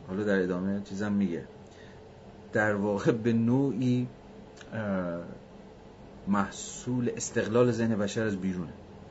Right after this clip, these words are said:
ریاضیات به یک معنی هیچ ابژه‌ای نداره،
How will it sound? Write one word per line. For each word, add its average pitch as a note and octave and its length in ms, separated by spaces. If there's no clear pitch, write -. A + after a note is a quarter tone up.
ریاضیات A2+ 380
به B2 140
یک C3 80
معنی B2 220
هیچ C3 180
ابژه‌ای G#2+ 460
نداره، F2 340